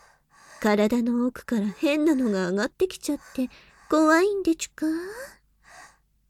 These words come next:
大丈夫。大丈夫でちゅよ。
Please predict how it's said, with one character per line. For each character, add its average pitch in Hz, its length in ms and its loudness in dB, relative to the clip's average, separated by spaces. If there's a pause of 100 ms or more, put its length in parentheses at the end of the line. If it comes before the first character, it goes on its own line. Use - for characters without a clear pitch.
大 208 320 2 (160)
丈 277 160 -4 (500)
夫。 - 140 -8 (800)
大 294 340 4
丈 494 120 -2 (220)
夫 415 120 2
で 381 140 2
ち 370 160 -6
ゅ 349 40 -4
よ。 403 120 -6